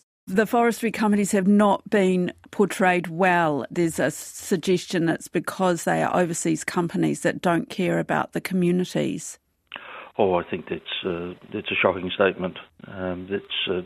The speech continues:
Speaker 2: just simply not true. These companies, whether they have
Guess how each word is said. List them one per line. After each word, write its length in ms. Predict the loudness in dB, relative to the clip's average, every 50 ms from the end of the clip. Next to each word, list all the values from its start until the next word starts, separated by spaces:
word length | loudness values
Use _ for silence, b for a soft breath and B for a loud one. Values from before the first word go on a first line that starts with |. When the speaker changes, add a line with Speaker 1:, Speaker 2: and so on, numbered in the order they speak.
| -6 -6
Speaker 2:
just 160 | -4 -2 0 0 -2
simply 240 | -2 -4 -4 -4
not 200 | -2 -2 -4 -4 -4 -2
true. 300 | 0 0 0 0 -2 -6 -12 _ _ B B B B B B B B B B B B B _ -2
These 160 | -2 -2 -2 0 0
companies, 340 | 0 0 0 0 -6 -6 -6 -4
whether 280 | 2 4 4 4 4 4
they 160 | 2 2 2
have 240 | 2 2 0 0